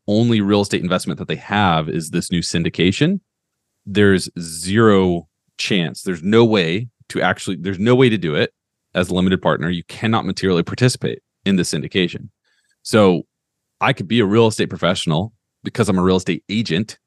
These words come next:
because I work two thousand hours a year in a real property trade or business, and it's all I do.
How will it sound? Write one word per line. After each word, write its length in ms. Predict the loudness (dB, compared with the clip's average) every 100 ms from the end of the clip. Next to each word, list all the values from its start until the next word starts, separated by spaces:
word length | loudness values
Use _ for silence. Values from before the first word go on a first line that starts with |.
| _
because 220 | -8 -2 0
I 60 |
work 420 | 0 2 0 0 -8
two 160 | -8 -2
thousand 300 | 0 0 0
hours 240 | 0 -2
a 40 |
year 160 | 0 2
in 60 | 2
a 60 |
real 160 | 2 2
property 320 | 2 0 0
trade 180 | 0 0
or 60 |
business, 340 | 0 -2 -2 -6
and 80 | -8
it's 140 | -6
all 200 | -2 0
I 100 | 0
do. 600 | -2 0 2 2 0